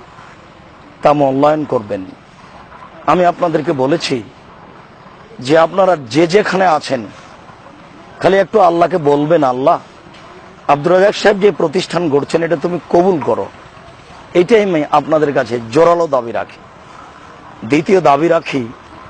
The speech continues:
পরামর্শ দিবেন, পরামর্শ মূল্যায়ন করা হবে।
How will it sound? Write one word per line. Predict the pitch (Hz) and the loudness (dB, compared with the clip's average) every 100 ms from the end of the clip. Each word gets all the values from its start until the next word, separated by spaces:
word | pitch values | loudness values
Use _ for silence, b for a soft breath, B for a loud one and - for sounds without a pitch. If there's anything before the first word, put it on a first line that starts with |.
| - - - - - - | -20 -20 -20 -20 -6 2
পরামর্শ | 180 196 202 196 226 | 4 4 2 0 -2
দিবেন, | 151 117 104 90 - - - - - - - - | -2 -4 -6 -10 -20 -20 -20 -20 -20 -20 -10 2
পরামর্শ | 185 190 196 180 190 | 4 4 2 -2 -2
মূল্যায়ন | 165 147 156 165 | -2 2 2 2
করা | 147 143 123 | 0 -2 -2
হবে। | 104 101 | -4 -10